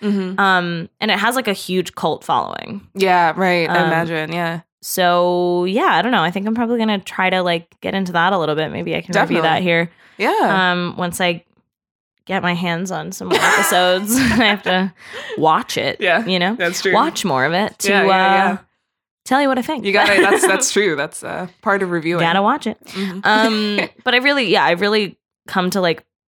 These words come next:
Speaker 2: be obsessed with him through his podcast.
Speaker 1: Mm-hmm,
Speaker 2: It's just
Speaker 1: mm-hmm.
Speaker 2: him talking to anonymous people who
Speaker 1: It
Speaker 2: are
Speaker 1: sounds super
Speaker 2: beautiful.
Speaker 1: dope. The
Speaker 2: Yeah.
Speaker 1: parts that I've heard, I've heard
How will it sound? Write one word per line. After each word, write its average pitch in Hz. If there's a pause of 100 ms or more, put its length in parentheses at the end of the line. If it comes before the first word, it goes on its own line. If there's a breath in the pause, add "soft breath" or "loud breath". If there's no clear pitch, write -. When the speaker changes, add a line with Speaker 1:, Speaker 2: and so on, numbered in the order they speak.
Speaker 2:
be 175
obsessed 165
with 165
him 156
through 160
his 135
podcast. 151
Speaker 1:
Mm-hmm, 233
Speaker 2:
It's 240
just 196
Speaker 1:
mm-hmm. 185
Speaker 2:
him 175
talking 165
to 160
anonymous 151
people 160 (1000)
who 180
Speaker 1:
It 170
Speaker 2:
are 160
Speaker 1:
sounds 233
super 175
Speaker 2:
beautiful. 160
Speaker 1:
dope. -
The 196
Speaker 2:
Yeah. 190
Speaker 1:
parts 202
that 254
I've 220
heard, 175
I've 180
heard 190